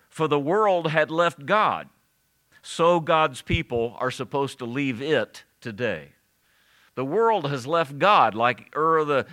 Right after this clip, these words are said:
Chaldees had left God. And we're supposed to leave that world and follow,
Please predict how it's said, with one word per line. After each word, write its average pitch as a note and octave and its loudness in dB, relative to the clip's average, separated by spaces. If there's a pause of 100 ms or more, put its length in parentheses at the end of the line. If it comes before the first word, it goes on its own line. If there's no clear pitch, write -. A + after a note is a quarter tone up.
(160)
Chaldees D3+ -4
had A2+ -4
left A#2 -2
God. F2 0 (640)
And A2 -8
we're D#3 0
supposed C#3 -2
to C3 -10
leave B2+ -4
that A#2 2
world B2 -2 (300)
and A#2+ -4
follow, A2 0